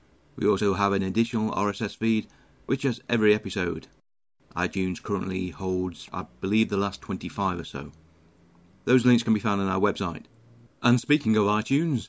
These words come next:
uh, thank you very much to Alex Felix, who gave us a five-star iTunes review over on the U S store. The title was A plus. All I have to say is that Gatecast is one of the best Stargate podcasts out there.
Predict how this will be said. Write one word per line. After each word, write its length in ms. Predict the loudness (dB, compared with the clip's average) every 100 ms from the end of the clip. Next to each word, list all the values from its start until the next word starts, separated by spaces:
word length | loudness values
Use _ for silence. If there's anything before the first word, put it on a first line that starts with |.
| _ -14
uh, 260 | -10 -8 -4
thank 240 | 0 2
you 60 | 2
very 140 | 4
much 240 | 4 2 -4
to 180 | -10 -4 -2
Alex 320 | 0 -2 -2
Felix, 500 | 2 2 0 -6 -18 _ _ _
who 120 | -2
gave 260 | 0 0 0
us 280 | 0 -2 -6 -8
a 120 | -8
five-star 540 | -4 -4 -2 -2 -2
iTunes 460 | -2 -4 -2 -4 -4
review 400 | -4 0 0 0
over 220 | -4 -4
on 120 | -4 -4
the 100 | -2
U 260 | 0 0
S 80 | 0
store. 340 | -4 -4 -4 -12 _ _ _ _
The 80 | -8
title 360 | -2 0 0 -2
was 140 | -2 -2
A 120 | -2
plus. 320 | 0 -4 -4 -12 _ _ _ 2
All 160 | 4
I 60 | 4
have 160 | 2
to 80 | 0
say 200 | 2 4
is 100 | 4
that 160 | 2 2
Gatecast 400 | 2 0 -4 -6
is 80 | -2
one 120 | 0
of 60 |
the 60 | 0
best 280 | 0 0 0
Stargate 340 | 0 0 0
podcasts 500 | -2 -4 -4 -6 -4
out 160 | -4 -2
there. 260 | -4 -6